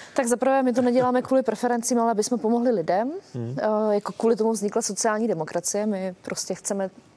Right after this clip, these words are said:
Speaker 1: jako bránit ty obyčejné, eh, pracující, eh, občany a, a vždycky jsme to dělali. Eh, dělali jsme to <laughs> před Andrejem Babišem, budeme to dělat po Andreji Babišovi.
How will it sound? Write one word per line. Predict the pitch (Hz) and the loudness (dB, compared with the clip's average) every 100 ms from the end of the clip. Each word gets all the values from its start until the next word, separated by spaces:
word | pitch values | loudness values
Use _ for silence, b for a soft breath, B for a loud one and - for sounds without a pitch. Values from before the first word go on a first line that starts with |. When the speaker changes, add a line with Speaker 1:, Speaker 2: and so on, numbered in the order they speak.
| - | -20
Speaker 1:
jako | 226 196 | -8 -2
bránit | 196 202 208 208 202 - | 0 0 -2 -4 -6 -6
ty | 208 | -4
obyčejné, | 180 185 - 202 202 196 196 220 - | -2 -4 -4 -4 -2 -4 -6 -12 -10
eh, | 226 202 | -6 -4
pracující, | 196 185 - 208 190 - 202 196 - | -6 -4 -4 -4 -4 -4 -4 -4 -2
eh, | 196 190 185 B B B | -2 -2 -4 B B B
občany | - - - 208 196 196 214 | -6 -6 -4 -2 -2 -2 -2
a, | 202 190 | -4 -4
a | 202 185 | -4 -4
vždycky | 180 190 - | -2 -4 -2
jsme | 220 | -4
to | 208 | -2
dělali. | 202 190 185 185 196 B B B - 214 196 | 0 0 0 0 -4 B B B -6 -2 -2
Eh, | 185 | -2
dělali | 185 190 | 0 0
jsme | 185 202 | 0 -6
to | 180 202 202 190 | -2 0 0 0
<laughs> | 226 233 | -2 -2
před | - 233 - | -2 -4 -2
Andrejem | 214 202 202 | -2 2 2
Babišem, | 202 190 196 214 | 0 -2 -2 -2
budeme | 196 196 | -2 -2
to | 190 | -2
dělat | 202 208 | -2 -2
po | 214 | 0
Andreji | 196 196 185 | 0 0 0
Babišovi. | 175 180 180 - 180 180 | 0 -2 -2 -4 -4 -4